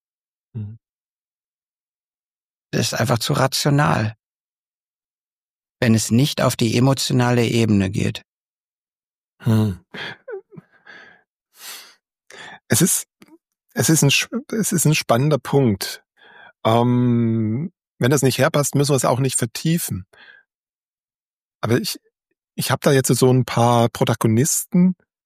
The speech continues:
Speaker 1: im Kopf und so ein paar, ähm, Dinge, die wir als Menschen, die uns in der, dieser Blase bewegen, immer wieder sehen.
Speaker 2: Mhm.
Speaker 1: Die,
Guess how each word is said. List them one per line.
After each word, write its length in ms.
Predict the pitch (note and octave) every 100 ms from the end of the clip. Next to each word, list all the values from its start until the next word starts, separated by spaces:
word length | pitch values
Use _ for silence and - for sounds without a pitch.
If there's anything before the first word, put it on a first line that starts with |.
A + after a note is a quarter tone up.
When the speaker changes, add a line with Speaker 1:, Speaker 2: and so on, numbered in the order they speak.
| _ _ _ -
Speaker 1:
im 180 | C#3+ D#3+
Kopf 520 | - D#3+ - - - -
und 140 | A#2+
so 160 | C3 B2
ein 120 | B2
paar, 540 | - A#2 B2 A#2+ A2+ - - - - - - _ -
ähm, 920 | A#2+ A#2 A#2 A2+ A2 A2 G#2 G#2 G2 G2+ _ _ -
Dinge, 420 | A2 B2+ F#3+ A3 _ _ -
die 280 | B2 B2+
wir 340 | B2 C#3+ C#3+ -
als 380 | A#2 C3 B2+ -
Menschen, 420 | C3 D3 - C3
die 100 | B2+
uns 140 | A#2+
in 120 | B2
der, 220 | A#2 A#2 A#2+
dieser 280 | B2 A#2+
Blase 360 | - G#2 B2+ B2+
bewegen, 440 | A2+ G#2+ A2 C#3+
immer 200 | E3+ B2+
wieder 220 | B2 A#2+ G#2
sehen. 460 | G2+ G#2 E3 A3 - - - - _ _ _ _ -
Speaker 2:
Mhm. 240 | B2 A3 _ _ _ _ _ _ _ _ -
Speaker 1:
Die, 60 | -